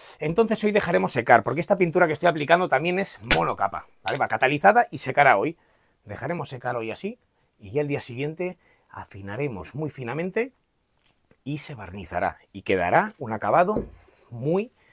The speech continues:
muy bueno. Al mando, ¿vale? La parte de arriba le he tapado, le he protegido, digamos, la,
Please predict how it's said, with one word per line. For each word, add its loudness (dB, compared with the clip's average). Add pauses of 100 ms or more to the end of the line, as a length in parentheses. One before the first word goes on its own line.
(320)
muy -2
bueno. -2 (560)
Al 8
mando, 8 (360)
¿vale? 6
La 8
parte 8
de 10
arriba 8 (840)
le 2
he 2
tapado, 10
le 8
he 0
protegido, 6
digamos, 8
la, 10